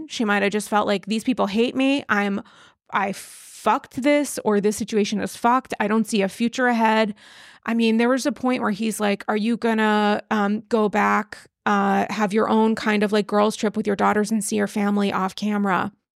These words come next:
And the way she laughed, 'cause when he said, "Are you gonna go on a trip?" and it can be off camera, I think he was not intending for that to be in any way, any kind of shade about her not being on the show. What he was trying to say was, "You can have a private moment with your family that you guys can keep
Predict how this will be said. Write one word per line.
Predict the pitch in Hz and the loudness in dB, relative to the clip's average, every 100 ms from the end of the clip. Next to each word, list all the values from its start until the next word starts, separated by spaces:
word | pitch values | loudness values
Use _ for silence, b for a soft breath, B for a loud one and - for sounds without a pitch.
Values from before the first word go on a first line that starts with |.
| _ _ _ _ _ _ | _ _ _ _ _ _
And | 214 | -2
the | 214 | 0
way | 202 202 | 2 2
she | - 220 | 2 2
laughed, | 196 196 - - B B B B - | 2 0 -4 -12 B B B B -10
'cause | 226 | -4
when | 214 214 | 0 2
he | 226 | 2
said, | 214 220 208 | 2 2 2
"Are | 208 | 2
you | 214 | 2
gonna | 208 208 | 0 0
go | 208 | 0
on | 202 | 0
a | 202 | -2
trip?" | - 202 - | -2 -2 0
and | 202 202 | -4 -2
it | 214 - | -2 0
can | 269 | 2
be | 269 | 4
off | 277 285 | 2 0
camera, | - 349 302 208 | -2 0 2 2
I | 226 | 0
think | 240 262 | 0 -2
he | - 269 | 0 2
was | 262 240 - | 2 0 0
not | 196 208 285 | 0 0 0
intending | 269 240 226 220 214 | -2 -2 -2 -2 -2
for | - | -2
that | 196 202 | 0 0
to | - | -2
be | 196 | -6
in | 196 - | -6 -6
any | 208 214 262 | -2 2 2
way, | 262 240 233 | 4 4 2
any | - 202 214 | 2 0 -2
kind | 262 262 | 0 0
of | 269 | -2
shade | - 220 208 | -2 0 2
about | 202 - | 0 -2
her | |
not | 208 214 | -2 -2
being | 226 208 | -2 -6
on | 208 | -6
the | |
show. | 208 220 208 202 B B B B B | -2 0 2 0 B B B B B
What | 240 | -2
he | 226 | 0
was | 208 | 0
trying | - 240 247 254 | -2 2 2 2
to | |
say | 247 220 208 | 0 0 2
was, | 208 196 | 2 0
"You | 208 | -4
can | 226 | -4
have | 208 214 | -2 -2
a | 196 | -4
private | - 202 202 214 240 - | -6 -2 0 2 0 0
moment | 208 214 214 - | 0 2 0 0
with | 202 | -2
your | 202 196 | -2 -4
family | - - 202 233 254 | -2 -4 0 2 2
that | 220 | 2
you | - 202 | -2 -2
guys | 202 208 | 0 -2
can | - 214 | -4 -6
keep | - 208 196 | -4 -4 -6